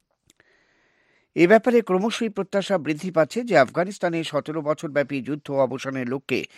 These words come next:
একটি রাজনৈতিক নিষ্পত্তির জন্য কাতারে যুক্তরাষ্ট্র ও তালিবানের মধ্যে বা, বা, মাফ করবেন, দুক-, দু-, যুক্তরাষ্ট্র ও তালিবানের মধ্যে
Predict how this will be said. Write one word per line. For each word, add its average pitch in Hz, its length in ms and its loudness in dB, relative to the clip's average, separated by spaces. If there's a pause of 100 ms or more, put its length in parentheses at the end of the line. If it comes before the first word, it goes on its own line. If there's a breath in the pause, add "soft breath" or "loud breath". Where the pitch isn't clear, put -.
(300 soft breath)
একটি 135 260 -2
রাজনৈতিক 143 600 -2
নিষ্পত্তির 143 520 -10
জন্য 135 340 -6
কাতারে 127 440 -4 (360 soft breath)
যুক্তরাষ্ট্র 135 560 -6
ও 131 80 -4
তালিবানের 123 540 -2
মধ্যে 120 380 -4 (1000 soft breath)
বা, 101 380 -4
বা, 131 220 4 (1080)
মাফ 135 180 -4
করবেন, 143 340 -6 (180)
দুক-, 127 560 -4
দু-, 139 220 -4
যুক্তরাষ্ট্র 151 600 0
ও 127 120 -2
তালিবানের 139 540 4
মধ্যে 123 420 -2